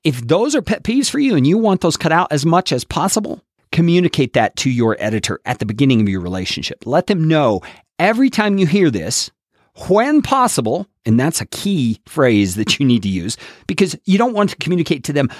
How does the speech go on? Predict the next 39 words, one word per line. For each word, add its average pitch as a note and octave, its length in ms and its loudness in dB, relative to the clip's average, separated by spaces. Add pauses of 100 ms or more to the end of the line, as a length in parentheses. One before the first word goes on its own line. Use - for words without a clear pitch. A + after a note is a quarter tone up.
(160)
that, C3+ 360 0
"I E3 60 2
want G3+ 220 2
you G#3+ 60 0
to F3+ 60 0
cut F3 220 -2
it F3 60 0
out D#3+ 200 2
even F#3 260 2
when D#3 80 4
it's D3 140 -2
in C#3+ 80 2
the C#3+ 40 4
middle D3+ 200 4
of B2 100 -4
the B2 60 -4
word C#3 260 2
and A#2+ 80 2
it's A#2 100 -2
gonna C3+ 160 0
make C3+ 180 2
the B2 80 -2
word A#2+ 240 0
sound B2+ 260 2
distorted A#2 560 0
or F#2 100 -4
choppy." - 480 -6 (260)
You C3+ 100 2
don't E3+ 120 2
want F#3 160 0
that, E3+ 320 -4 (460)
because E3 180 0
you F#3 60 2
want G#3+ 160 0
the - 80 0
words E3 260 2
to - 80 -6
be C3+ 100 2
intelligible. B2 540 -2